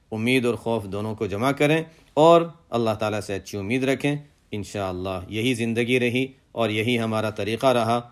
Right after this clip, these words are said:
اللہ تعالیٰ سے مانگتے رہیں اور اس پر چلتے رہیں تو انشاءاللہ امید ہے کہ ہم جنت کے راستے پہ چلتے رہیں گے اور اللہ تعالیٰ سے پھر رحمت کی اور مغفرت اور رضا کی امید رکھتے رہیں اور دعا بھی کرتے رہیں۔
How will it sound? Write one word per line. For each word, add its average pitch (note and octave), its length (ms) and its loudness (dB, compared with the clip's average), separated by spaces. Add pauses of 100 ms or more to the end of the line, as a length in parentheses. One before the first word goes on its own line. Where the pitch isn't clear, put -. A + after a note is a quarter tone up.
(120)
اللہ G#2+ 280 -2
تعالیٰ A2 200 -2
سے G#2+ 120 -8
مانگتے G#2 420 -2
رہیں A#2+ 240 0 (200)
اور A2 140 -4
اس A2 140 -6
پر G#2+ 120 -4
چلتے G#2+ 340 -2
رہیں A2 220 -2 (260)
تو A2 100 -6
انشاءاللہ F#2+ 640 -4 (340)
امید A2+ 340 -2
ہے G#2 100 -4
کہ G2+ 120 -8
ہم G2+ 140 -6
جنت F#2+ 340 -8
کے G2+ 100 -6
راستے F2+ 300 -6
پہ F#2 140 -8
چلتے F#2+ 340 -2
رہیں A#2+ 280 0
گے C3 140 0 (240)
اور - 120 -6
اللہ G2 180 -2
تعالیٰ F#2 320 -6
سے F2 120 -12
پھر F2+ 200 -8 (260)
رحمت C3 380 -2
کی G2+ 200 -6 (220)
اور G#2+ 120 -4
مغفرت A2+ 500 -4 (180)
اور G2+ 140 -8
رضا F#2+ 280 -6
کی F#2 140 -10
امید E2 280 -10
رکھتے E2+ 300 -4
رہیں A#2+ 240 -2
اور C3+ 140 -2
دعا F2+ 200 -6
بھی D2 140 -12
کرتے D2 320 -14
رہیں۔ E2 220 -18